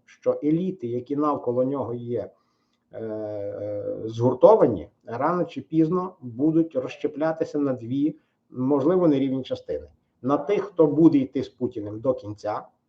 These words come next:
і буде вважати, що Росія може виграти цю війну,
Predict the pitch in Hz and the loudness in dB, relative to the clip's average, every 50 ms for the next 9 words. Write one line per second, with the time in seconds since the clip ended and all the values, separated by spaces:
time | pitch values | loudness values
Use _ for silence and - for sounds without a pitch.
0 | _ _ _ 117 123 131 160 160 151 151 139 135 147 143 165 160 156 - 143 - | _ _ _ -6 0 2 4 6 8 6 6 6 4 4 2 2 2 0 -4 -4
1 | - - 127 135 131 - - 147 139 131 135 143 151 147 127 123 123 117 120 127 | -4 -4 -4 -4 -4 -2 0 2 2 2 4 4 4 4 4 2 0 2 2 0
2 | 120 123 123 - - 123 - - 123 117 117 120 123 120 107 98 90 | 0 0 -6 -6 -8 -16 -10 -8 -6 -6 -4 -4 -4 -4 -6 -8 -12